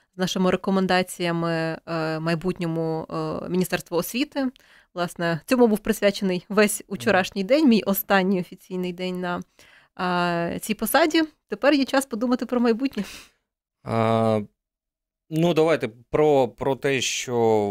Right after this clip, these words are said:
Speaker 2: вам вдалося за півроку, ми ще
Speaker 1: Давай.
Speaker 2: поговоримо. А, чому ви не опинилися у новому складі уряду? Чи було запрошення взагалі таке? Чи зустрічались ви з президентом?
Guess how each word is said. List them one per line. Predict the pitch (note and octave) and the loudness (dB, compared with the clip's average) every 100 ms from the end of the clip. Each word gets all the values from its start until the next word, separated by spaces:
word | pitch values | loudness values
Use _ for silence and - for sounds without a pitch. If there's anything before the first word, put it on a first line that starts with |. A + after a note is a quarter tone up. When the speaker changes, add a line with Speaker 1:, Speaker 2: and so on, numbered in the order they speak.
| G2+ | -4
Speaker 2:
вам | G#2+ A#2+ A2 | -2 0 2
вдалося | A#2+ A#2+ G#2 | 0 0 -2
за | G2+ G#2+ | -4 -6
півроку, | A2+ G#2+ A2 G#2 - | -6 -2 0 0 -2
ми | G2+ | -6
ще | F#2+ | -4
Speaker 1:
Давай. | - - | -6 -4
Speaker 2:
поговоримо. | A#2 A#2+ C#3+ A#3 A#3+ C#3+ G#2 G2 - _ - | -4 -2 0 2 2 2 2 2 -2 _ -8
А, | G#2+ G#2 G2+ G2 _ _ _ _ _ _ _ _ _ | -2 0 0 -4 _ _ _ _ _ _ _ _ _
чому | - D3+ D#3 A#2+ | -4 0 2 0
ви | A2 C3 | 0 0
не | G#2 | 0
опинилися | G2 - G2 F#2+ F2+ - F2+ | -4 -6 -6 -6 -6 -8 -10
у | |
новому | F2+ G2 G#2 G2+ F2+ | -10 -8 -6 -6 -8
складі | - E2+ E2+ A#1+ | -12 -16 -18 -18
уряду? | C#2+ - - _ | -18 -18 -20 _
Чи | - F#2+ | -20 -20
було | G2+ G#2+ | -4 -2
запрошення | A#2 A2 - F#2 - F2 | -2 -4 -4 -6 -6 -14
взагалі | F#2+ G2 G#2 F#2+ | -14 -16 -16 -18
таке? | - - | -20 -20
Чи | - - | -20 -20
зустрічались | G2+ G2 _ - A2+ - | -20 -20 _ -10 -10 -10
ви | - | -20
з | |
президентом? | - F#2 G2+ G2 G2 G#2 F#2 | -20 -20 -12 -8 -8 -10 -20